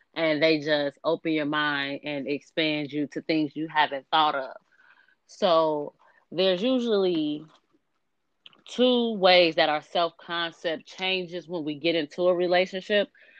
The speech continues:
And the first one is the size of our self-concept can change. It can usually expand to new traits, or it can make our existing traits more, you know, more vibrant or more alive in our lives.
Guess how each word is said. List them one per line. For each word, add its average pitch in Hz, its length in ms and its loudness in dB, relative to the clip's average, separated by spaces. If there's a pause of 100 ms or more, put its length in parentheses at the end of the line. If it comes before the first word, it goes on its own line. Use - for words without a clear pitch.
(140)
And 175 180 -4
the 165 160 -2
first 226 320 -2
one 214 160 -4
is 190 100 -4
the 156 140 -6
size 180 560 0
of 156 160 -10
our 170 140 -2
self-concept 180 800 -4
can 165 160 -6
change. 190 500 -6 (460)
It - 140 -4
can 196 100 0
usually 180 480 2
expand 170 840 -2
to 160 100 -10
new 175 280 -2
traits, 185 560 -2 (400)
or 185 520 2 (240)
it 180 160 -2
can 190 120 -4
make 170 160 0
our 143 120 0
existing 151 720 -4
traits 160 520 -6
more, 151 520 -2 (240)
you 156 140 -8
know, 147 280 -4
more 156 260 -2
vibrant 156 560 2
or 147 160 -4
more 151 240 -4
alive 151 420 0
in 147 80 -8
our 143 140 -6
lives. 139 420 -4